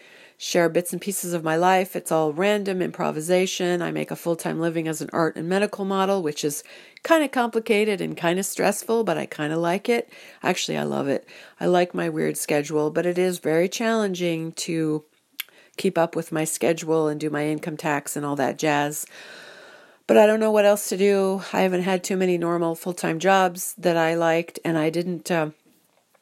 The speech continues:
the idea of pursuing art full-time and trying to make a living full-time with my artwork totally stresses me out, so I don't even try to do that. Mostly just do my art for free and share it online under Creative Commons license.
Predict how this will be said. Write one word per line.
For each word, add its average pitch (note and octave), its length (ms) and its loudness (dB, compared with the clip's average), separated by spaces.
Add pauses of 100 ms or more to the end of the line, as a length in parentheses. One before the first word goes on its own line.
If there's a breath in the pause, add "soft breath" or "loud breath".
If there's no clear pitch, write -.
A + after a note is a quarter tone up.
(140)
the E3+ 120 4
idea F#3+ 340 4
of F#3 100 -2
pursuing F#3 540 0
art F#3 240 4
full-time E3+ 500 -2
and D#3+ 100 -6
trying D#3+ 220 -2
to E3 60 -2
make D#3 200 -4
a D3+ 40 -4
living D#3+ 300 0
full-time D#3+ 380 -4
with D#3+ 160 -4
my D3+ 100 -2
artwork D#3 500 2
totally E3+ 340 -2
stresses D3+ 420 -4
me D3+ 140 -2
out, F3 300 2
so E3+ 100 -6
I D#3+ 80 0
don't D3+ 160 -2
even D3 200 -8
try F3+ 220 2
to E3 100 -2
do D#3 160 -4
that. D#3+ 320 0 (380 loud breath)
Mostly F3 320 2
just D3+ 220 -4
do D#3+ 100 0
my D#3 160 0
art D#3+ 280 2
for D#3+ 160 -8
free G#3 420 2
and F3 160 -2
share E3 260 0
it E3 60 0
online F3+ 580 0
under D3 180 -6
Creative C#3+ 360 -4
Commons F#3+ 400 0
license. F3+ 720 -2